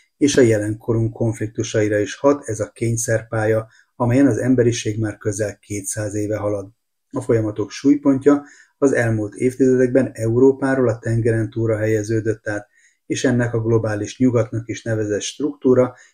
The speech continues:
igyekszik felszámolni a nemzeti jogköröket, az államok szuverenitását. Az egyház felelősség az evangélium hirdetése és az egyéni üdvösség munkálása mellett az is,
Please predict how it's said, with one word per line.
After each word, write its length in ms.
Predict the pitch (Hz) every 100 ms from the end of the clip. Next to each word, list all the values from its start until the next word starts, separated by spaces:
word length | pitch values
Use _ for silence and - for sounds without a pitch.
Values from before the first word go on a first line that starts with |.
| _
igyekszik 560 | - 110 104 - 139 135
felszámolni 920 | - 107 110 - 123 127 127 139 143 - _
a 100 | 123
nemzeti 540 | 113 107 107 - 104
jogköröket, 800 | 110 117 - 113 113 113 110 107 _ _
az 220 | - 127 110
államok 500 | 104 107 110 113 -
szuverenitását. 1120 | 123 117 110 107 101 104 95 - 101 98 _ _ _ _ _
Az 120 | - 120
egyház 340 | 113 107 104
felelősség 580 | 139 139 131 123 123 113
az 100 | 104
evangélium 540 | 123 120 120 113 110
hirdetése 800 | 107 117 107 110 110 - 117 113 - _ _
és 180 | 131 117
az 80 |
egyéni 340 | 123 113 113 117
üdvösség 500 | 117 110 - 113 110
munkálása 640 | 117 113 113 113 113 110
mellett 380 | 110 107 104 104
az 180 | - 127
is, 240 | 156 -